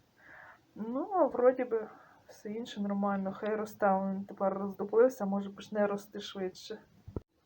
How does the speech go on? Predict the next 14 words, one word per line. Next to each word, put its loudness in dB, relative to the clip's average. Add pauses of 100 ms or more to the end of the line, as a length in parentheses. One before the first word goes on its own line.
(1400)
Думаю, 4
що 0
я 12
зріжу 8
разом 10
з -10
частиною -2
квітконоса, 2
не 0
буду 0
її -4
там -2
бавитися, 2
нічого. -4